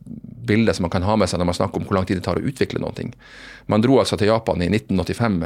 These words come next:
med laks i kofferten og et ønske om å få det inn i sushi. For det visste man at japanerne gjorde. De spiste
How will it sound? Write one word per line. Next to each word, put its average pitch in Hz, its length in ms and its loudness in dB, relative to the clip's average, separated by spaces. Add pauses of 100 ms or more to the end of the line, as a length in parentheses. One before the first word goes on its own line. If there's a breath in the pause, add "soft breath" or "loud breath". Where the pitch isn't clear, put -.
med 92 600 -2
laks 110 280 -2
i 92 60 2
kofferten 90 480 0
og 90 140 2
et - 120 -4
ønske 98 320 0
om 82 80 0
å 82 60 -8
få 92 160 2
det 92 80 4
inn 101 160 4
i 85 100 0
sushi. - 320 0 (560 loud breath)
For 101 160 2
det 98 80 6
visste 98 240 2
man 85 120 2
at 80 120 0
japanerne 90 400 2
gjorde. 82 280 4
De 92 120 0
spiste 85 300 0